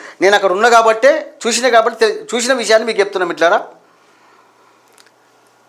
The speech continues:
ఇది పోప కార్యవర్గం. పోప కార్యవర్గానికి పేరు పేరున ధన్యవాదాలు. ఇక్కడ చాలామంది ఉన్నారు. అదేవిధంగా ఎన్నికలు ఈ విధంగా మిత్రులారా, పద్మశాలి సేవా సంఘం రాయకల్ ఎన్నికలు రెండు వేల ఇరవై ఐదు ఇరవై ఏడు పోలింగ్ స్టేషన్ నెంబరు,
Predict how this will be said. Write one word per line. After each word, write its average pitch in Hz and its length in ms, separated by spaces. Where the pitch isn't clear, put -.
ఇది 202 120
పోప 220 280
కార్యవర్గం. 185 600
పోప 190 220
కార్యవర్గానికి 190 920
పేరు 190 320
పేరున 202 320
ధన్యవాదాలు. 170 760
ఇక్కడ - 160
చాలామంది 196 480
ఉన్నారు. 175 400
అదేవిధంగా 185 880
ఎన్నికలు 214 320
ఈ 202 40
విధంగా 180 360
మిత్రులారా, 131 380
పద్మశాలి 160 540
సేవా 151 220
సంఘం 147 300
రాయకల్ 139 300
ఎన్నికలు 151 480
రెండు 135 200
వేల 139 100
ఇరవై 143 240
ఐదు 135 120
ఇరవై 135 240
ఏడు 147 100
పోలింగ్ 156 360
స్టేషన్ 156 340
నెంబరు, 143 340